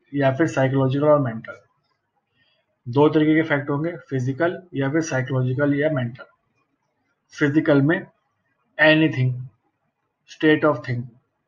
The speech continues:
relation of the thing, which is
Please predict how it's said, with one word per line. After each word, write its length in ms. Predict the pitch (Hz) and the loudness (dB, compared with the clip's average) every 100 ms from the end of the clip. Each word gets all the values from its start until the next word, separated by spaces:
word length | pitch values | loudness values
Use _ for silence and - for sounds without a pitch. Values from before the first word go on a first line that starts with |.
| _ _ _ 135 | _ _ _ -4
relation 400 | 139 147 143 156 | 0 0 0 0
of 120 | 151 139 | 0 0
the 160 | 135 | -4
thing, 260 | 127 - 113 _ _ _ _ _ _ _ _ _ _ _ _ _ _ 143 | -6 -12 -18 _ _ _ _ _ _ _ _ _ _ _ _ _ _ -2
which 180 | 156 170 | 0 2
is 120 | 208 | 0